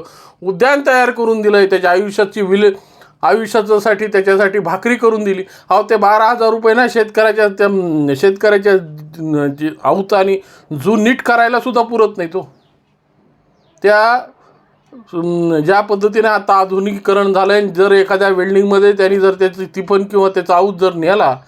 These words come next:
आणि त्याला जर वेल्डिंग करायची असेल, तर त्या वेल्डिंगवाला एका, अं,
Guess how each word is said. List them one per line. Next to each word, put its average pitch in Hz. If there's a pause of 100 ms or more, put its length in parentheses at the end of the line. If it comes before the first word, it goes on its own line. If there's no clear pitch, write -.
(300)
आणि 175
त्याला 190
जर 226
वेल्डिंग 220
करायची 214
असेल, 214
तर 254
त्या 226
वेल्डिंगवाला 214 (460)
एका, 208
अं, 202